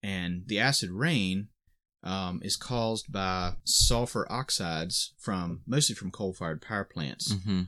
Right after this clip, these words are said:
Speaker 1: going up in the air, and they mix with water in the air and turn into sulfuric acid, which is the same acid that's in battery, in batteries.
Speaker 2: Oh, okay.
Speaker 1: And then that comes out in the rain. It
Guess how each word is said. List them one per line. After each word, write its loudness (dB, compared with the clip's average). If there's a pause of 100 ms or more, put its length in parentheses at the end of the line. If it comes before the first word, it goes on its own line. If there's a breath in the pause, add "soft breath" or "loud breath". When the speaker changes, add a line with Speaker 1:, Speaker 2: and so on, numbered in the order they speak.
Speaker 1:
going 0
up 0
in 4
the 4
air, 0 (360)
and -4
they 0
mix 0
with -6
water 2
in 4
the 0
air -2
and -2
turn -2
into -2
sulfuric 0
acid, -2 (280)
which -6
is -4
the -4
same 0
acid -6
that's -4
in -4
battery, -6 (240)
in -6
batteries. -4
Speaker 2:
Oh, 8
okay. -2
Speaker 1:
And 2
then 8
that 2
comes 0
out 0
in -2
the -2
rain. 4 (280 soft breath)
It -10